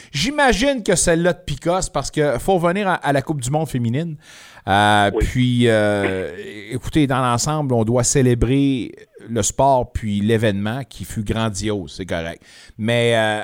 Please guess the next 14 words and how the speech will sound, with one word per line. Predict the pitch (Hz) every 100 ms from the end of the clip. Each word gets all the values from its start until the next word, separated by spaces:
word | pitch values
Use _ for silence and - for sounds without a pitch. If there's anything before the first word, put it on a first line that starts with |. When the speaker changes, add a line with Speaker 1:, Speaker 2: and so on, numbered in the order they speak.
| -
Speaker 1:
on | 120 127
avait | 123 143
des | 131 123
attentes | 113 143 139
gros | 107 - 151
com-, | - 127 -
grosses | 117 185 180
comme | 160 127
ça | - 156
pour | - 120 117 107 95
l'équipe | 113 117 - 139 143
nationale. | 113 - 101 101 131 120 - - - -
Puis | - 117
malheureusement, | 139 147 151 139 127 120 156